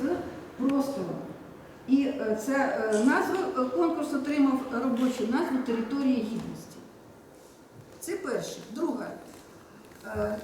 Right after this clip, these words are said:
на закінчення першого етапу ми розуміли так, що головна мета конкурсу є саме втілення того, за що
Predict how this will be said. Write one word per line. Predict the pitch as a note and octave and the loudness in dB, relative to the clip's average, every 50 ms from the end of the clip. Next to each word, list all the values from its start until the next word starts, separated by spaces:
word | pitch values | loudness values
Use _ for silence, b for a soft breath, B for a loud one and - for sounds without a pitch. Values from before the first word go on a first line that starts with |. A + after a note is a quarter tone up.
| - - | -2 4
на | B3+ D4 E4 | 6 6 8
закінчення | E4+ G4+ - - F4 F4 - - - D4 D4 - D4+ | 8 6 6 6 4 2 2 2 -2 -4 -4 -4 -4
першого | D#4 D#4+ - - C#4 C#4 C#4 | -4 -4 -6 -6 -6 -6 -6
етапу | - - F4 G4+ G#4 G4 D#4 C#4 | -6 -2 0 0 0 2 6 10
ми | B3+ C4+ F4 F4 | 10 10 10 8
розуміли | E4 C4+ C#4+ D4 D4 D4 D#4 F4 D#4 D4+ C#4+ B3+ - | 4 0 0 -2 0 2 2 2 2 2 0 -2 -4
так, | B3+ F#3+ - - - | -4 -4 -4 -4 -6
що | - - C#4 C#4 C#4 C4 C#4 - - - G#3 - | -6 -6 -4 -4 -4 -6 -6 -8 -8 -8 -6 -4
головна | C4+ C#4+ D4 D4 D4+ D4+ D4+ | 0 2 2 4 4 4 6
мета | C4+ C4+ - - C4+ C4 C4 - - | 6 6 6 6 2 -4 -6 -4 -4
конкурсу | F4 G#4 G#4 F#4 - A#3+ A3 A3 - G3 G3+ A3+ | -2 -2 -4 -4 -6 -8 -8 -8 -8 -8 -6 -6
є | C#4+ C#4 | -6 -6
саме | - D#4+ D4+ D4 C4+ C#4 - | -6 -2 2 4 4 4 4
втілення | - - - C#4 C#4 B3+ A#3 A3+ A3+ A3 | 2 -2 -4 -4 -2 0 0 0 0 -2
того, | - - A#3 B3+ B3+ A#3+ A3+ | -4 -4 -4 -2 0 0 0
за | G#3+ A3 G#3+ G#3+ | 2 2 2 0
що | A3 - - B3+ A3+ A3 | 0 0 0 0 0 0